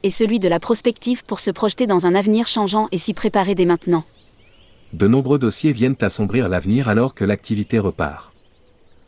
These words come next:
Speaker 1: La C A T a digéré la frustration d'être un peu tenue à l'écart de la gouvernance du comité de filière, ayant réussi à rétablir sa plus forte présence au niveau des comités, dont un nouveau comité stratégique.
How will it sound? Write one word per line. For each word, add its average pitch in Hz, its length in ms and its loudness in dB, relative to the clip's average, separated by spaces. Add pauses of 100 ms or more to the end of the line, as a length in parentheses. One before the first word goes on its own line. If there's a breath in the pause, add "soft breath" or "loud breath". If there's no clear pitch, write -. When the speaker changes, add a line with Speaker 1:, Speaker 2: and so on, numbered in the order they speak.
(160)
Speaker 1:
La 185 140 -2
C 247 180 0
A 240 80 2
T 269 160 0
a 208 60 2
digéré 214 400 0
la 202 100 0
frustration 226 600 -4
d'être 185 260 -2
un 208 80 2
peu 233 140 0
tenue 233 260 0
à 202 80 2
l'écart 208 320 0
de 185 80 0
la 170 100 2
gouvernance 208 560 0
du 180 100 -8
comité 220 360 0
de 185 100 -2
filière, 180 480 -2 (300 loud breath)
ayant 185 240 2
réussi 226 400 2
à 190 60 2
rétablir 196 500 0
sa 180 160 -2
plus 202 160 -6
forte 240 340 -2
présence 208 460 -2
au 190 60 2
niveau 196 280 2
des 180 100 0
comités, 208 480 -2 (300 loud breath)
dont 185 180 0
un 185 100 4
nouveau 233 260 2
comité 208 360 0
stratégique. 170 760 -6